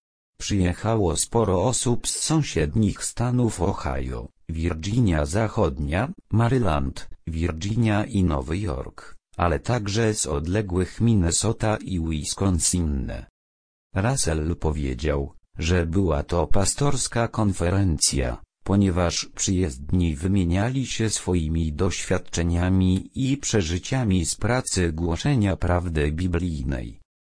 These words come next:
Chrzest przyjęło trzynaście osób. Rok tysiąc osiemset osiemdziesiąty ósmy był kolejnym rokiem wydawania czasopisma Strażnica Syjonu,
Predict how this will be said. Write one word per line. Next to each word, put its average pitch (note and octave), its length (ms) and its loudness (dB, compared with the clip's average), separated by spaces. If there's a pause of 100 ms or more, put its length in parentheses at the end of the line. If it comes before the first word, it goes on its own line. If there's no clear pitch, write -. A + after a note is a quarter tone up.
Chrzest - 460 -4
przyjęło D#2+ 580 0
trzynaście G2 720 0
osób. - 560 -2 (920)
Rok F#2+ 300 0
tysiąc C3 580 0
osiemset G2 720 2
osiemdziesiąty E2 960 0
ósmy G#2 460 2
był F2+ 360 2
kolejnym F2+ 640 0
rokiem G#2+ 640 2
wydawania F#2+ 640 2
czasopisma E2+ 920 0
Strażnica F#2+ 920 0
Syjonu, F#2+ 600 2